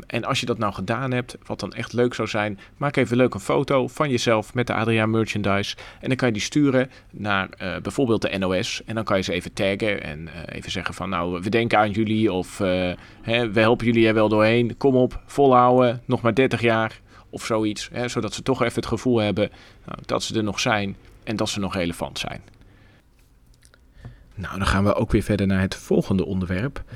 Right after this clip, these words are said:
Ehm, wat de laatste tijd natuurlijk veel in het nieuws is geweest, zijn alle problemen op Schiphol.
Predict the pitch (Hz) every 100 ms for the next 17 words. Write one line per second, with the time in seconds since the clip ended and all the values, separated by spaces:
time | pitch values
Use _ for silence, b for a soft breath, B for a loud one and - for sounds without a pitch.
0 | B B B B - - - - - -
1 | - - - 87 80 76 - 85 85 95
2 | - 139 117 98 95 120 131 101 87 -
3 | - - - 98 95 98 95 90 95 90
4 | 92 - - 151 - 92 -